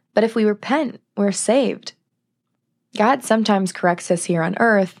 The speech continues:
and we have natural consequences if we've done wrong, but he deals with our sin differently than we expect. We think we can do what people did to us, but take Matthew five thirty-eight through forty-seven into consideration, where Jesus says,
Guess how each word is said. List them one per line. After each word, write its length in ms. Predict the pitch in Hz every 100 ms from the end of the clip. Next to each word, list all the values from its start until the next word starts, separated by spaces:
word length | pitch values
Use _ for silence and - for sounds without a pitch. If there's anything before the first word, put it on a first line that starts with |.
| -
and 180 | 190 185
we 180 | 180 170
have 180 | 185
natural 400 | 180 190 277 220
consequences 840 | 190 175 170 - - 202 196 190 175
if 140 | 170
we've 160 | 180 160
done 180 | 165 160
wrong, 440 | 160 156 196 226 _ _ -
but 200 | 196 -
he 260 | 208 226
deals 320 | 262 311 302 240
with 140 | 214
our 120 | 190
sin 460 | 180 - 196 254 277 -
differently 480 | 220 247 320 320 220
than 160 | 185 175
we 100 | 175
expect. 640 | 165 - 190 - - - _ _ _ _ -
We 180 | 220 233
think 280 | 262 320 302
we 140 | 254
can 200 | 240 214
do 240 | 190 180
what 200 | 180 175
people 260 | - 180 190
did 260 | 175 170 170
to 180 | 214 160
us, 420 | 151 185 - - _ _ _ -
but 160 | 240
take 340 | 233 320 330 -
Matthew 520 | 202 196 208 226 233
five 460 | - 202 190 208 214
thirty-eight 520 | 202 202 196 185 202
through 120 | 190
forty-seven 680 | - 180 - - 180 190 -
into 220 | 190 180
consideration, 880 | 185 180 175 175 170 165 165 190 190
where 140 | 208 185
Jesus 380 | 214 247 247
says, 540 | 240 180 165 - -